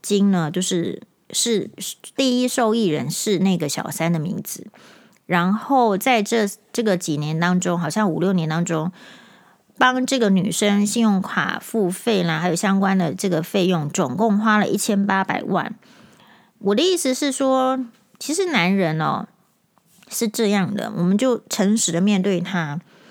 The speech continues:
他如果喜欢的人，他一定会出钱；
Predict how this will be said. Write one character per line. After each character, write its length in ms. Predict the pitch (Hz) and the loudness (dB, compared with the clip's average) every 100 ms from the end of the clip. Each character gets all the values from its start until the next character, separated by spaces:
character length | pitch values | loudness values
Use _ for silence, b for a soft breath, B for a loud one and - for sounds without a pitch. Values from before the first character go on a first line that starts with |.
| B B | B B
他 140 | 294 | 0
如 140 | 285 240 | 0 2
果 100 | 226 | 0
喜 300 | - 170 - | 0 -4 -4
欢 260 | 185 196 | 0 0
的 80 | 190 | 2
人， 320 | 170 107 185 | -2 -6 -10
他 220 | - 185 - | -8 -8 -6
一 80 | 160 - | -8 -2
定 180 | 202 170 | 0 0
会 200 | 185 151 | 0 -2
出 260 | - - | -4 -4
钱； 340 | 151 - - | -4 -4 -6